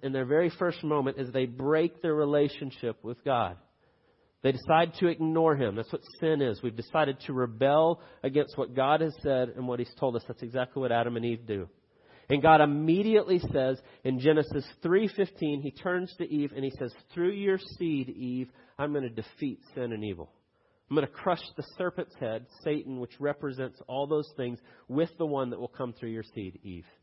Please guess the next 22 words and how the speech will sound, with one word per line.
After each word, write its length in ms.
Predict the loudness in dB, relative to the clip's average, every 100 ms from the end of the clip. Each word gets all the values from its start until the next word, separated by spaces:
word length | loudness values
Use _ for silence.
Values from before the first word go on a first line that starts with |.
| _ _ _ _ _ _ -4
The 80 | 0
very 160 | 2 0
first 240 | -4 -4 -2
gospel. 460 | -2 -4 -10 -12 -14 _ _ _ _ _ _ _ _ _ -6
Call 140 | -4
that 140 | -4
the 80 | -6 -10 -4
proto-gospel, 880 | 0 2 2 2 0 -2 -4 -8 -6
the 100 | -6 -8 -2
first. 580 | 0 0 -4 -16 -20 -20 _ _ _ _ -4
God 220 | -2 0
makes 260 | -2 -4 -6
this 160 | -10 -8
promise. 440 | -4 -4 -4 -10 -18 -20 _ _ _ _ _ _ _ -2
And 100 | 4
then 80 | 4
we 80 | 4
fast 240 | 2 0 0 0
forward 220 | 2 2
and 140 | 2
into 260 | 0 0 -4
Genesis. 540 | -2 -2 -2 -4 -6